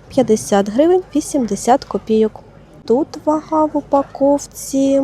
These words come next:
вісімдесят грамів. Ще по акції чай зелений, чорний Tea Moments. Тропічні фрукти, цитрусовий мікс, двадцять пірамідок, сорок дві гривні двадцять копійок.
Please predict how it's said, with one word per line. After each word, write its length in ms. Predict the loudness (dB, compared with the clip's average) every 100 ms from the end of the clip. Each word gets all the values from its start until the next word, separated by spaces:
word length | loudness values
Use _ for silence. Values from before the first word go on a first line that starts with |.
| 0
вісімдесят 680 | -2 0 0 -2 0 -2 -2
грамів. 360 | -2 0 0 -4 -14 -20 -20 -20 -20 -20 -20 -20 -18
Ще 200 | -4 -4
по 140 | 2 2
акції 400 | 2 0 -6 -6
чай 280 | -2 0 0
зелений, 560 | 0 0 2 2 0
чорний 480 | 0 0 2 0 -4
Tea 340 | -6 -6 -2
Moments. 560 | 0 2 2 -2 -6 -14 -20 -20 -20 -20 -20 -20 -4
Тропічні 600 | 0 0 -2 -4 -4 -6
фрукти, 680 | -4 0 0 0 -2 0 0 -2 -10 -20 -20 -18 -4 0
цитрусовий 720 | 2 2 -2 -4 -6 -2 0
мікс, 360 | 0 -2 -6
двадцять 600 | -8 -2 -2 -2 -6 -10 -4
пірамідок, 640 | -2 0 -2 -2 -4 -6
сорок 340 | -2 0 0 -2
дві 140 | -4
гривні 300 | -2 -2 -2
двадцять 440 | 0 0 -2 -6
копійок. 540 | -2 -2 0 0 0